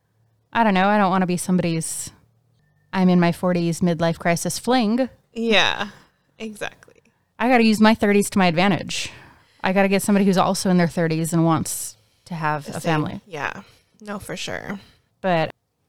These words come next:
Speaker 1: yeah, I definitely haven't gotten, like, thirty or forty hits, though, but probably because I blocked the ages out earlier
Speaker 2: Yeah.
Speaker 1: than you did.
Speaker 2: Uh, yeah, so <laughs> now that, and I think, like, I had,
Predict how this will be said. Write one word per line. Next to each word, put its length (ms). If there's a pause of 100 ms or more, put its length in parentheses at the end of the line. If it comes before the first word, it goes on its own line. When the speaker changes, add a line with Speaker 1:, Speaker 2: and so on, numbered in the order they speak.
(460)
Speaker 1:
yeah, 260
I 100
definitely 540
haven't 240
gotten, 220
like, 180
thirty 260
or 80
forty 300
hits, 260
though, 220
but 240
probably 340
because 320
I 120
blocked 380
the 160
ages 240
out 280 (500)
earlier 240
Speaker 2:
Yeah. 120
Speaker 1:
than 120
you 140
did. 260 (180)
Speaker 2:
Uh, 100
yeah, 500
so 260
<laughs> 0
now 560 (1400)
that, 480
and 340
I 120
think, 400
like, 440 (580)
I 180
had, 760